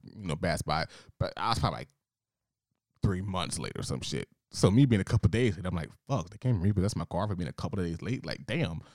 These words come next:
But they said no. So I'm like, "Shit." So I told my mom, like, "Yeah, I called my car note people. They said they haven't repossessed it." I was like, "I don't know what to do." I was like, "Should I call the police?" She was like,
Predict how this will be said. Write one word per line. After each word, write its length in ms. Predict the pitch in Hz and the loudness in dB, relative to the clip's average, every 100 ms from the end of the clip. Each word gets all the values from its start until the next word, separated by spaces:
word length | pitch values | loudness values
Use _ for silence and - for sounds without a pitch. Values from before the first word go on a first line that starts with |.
| _ _ _ | _ _ _
But 100 | 113 | 0
they 80 | 170 | 4
said 160 | 208 240 | 6 6
no. 280 | 320 110 | 8 6
So 100 | - | 4
I'm 80 | 135 | 2
like, 240 | 80 - - | 0 -6 -12
"Shit." 420 | - 113 90 - | -8 -4 -6 -4
So 80 | 90 | 2
I 40 | |
told 140 | 156 | 4
my 60 | 156 | 4
mom, 280 | 131 117 110 | 6 6 4
like, 120 | 90 | 2
"Yeah, 120 | 107 | 0
I 40 | 113 | 2
called 260 | 151 156 | 2 2
my 60 | 151 | 2
car 220 | 147 143 | 4 4
note 140 | 131 | 4
people. 520 | 127 131 127 123 123 - _ _ _ _ _ _ - | 4 2 4 4 2 0 _ _ _ _ _ _ -4
They 160 | 110 | 0
said 300 | 110 127 120 | 4 6 8
they 120 | 113 | 8
haven't 320 | 117 113 110 110 | 8 8 8 8
repossessed 520 | 110 110 107 104 104 | 6 4 6 4 4
it." 60 | |
I 40 | 95 | 2
was 80 | 92 | 2
like, 80 | 92 | 2
"I 80 | |
don't 140 | 95 92 | 4 4
know 60 | |
what 120 | 85 85 | 2 0
to 40 | |
do." 160 | 78 71 | -4 -2
I 40 | |
was 80 | 76 | -2
like, 120 | 80 | -4
"Should 460 | - - - 107 113 | -4 -4 0 2 4
I 100 | 117 | 6
call 220 | - 123 | 8 8
the 80 | 117 | 8
police?" 340 | - 107 123 | 6 6 6
She 80 | - | 6
was 140 | 123 | 2
like, 120 | 95 | 2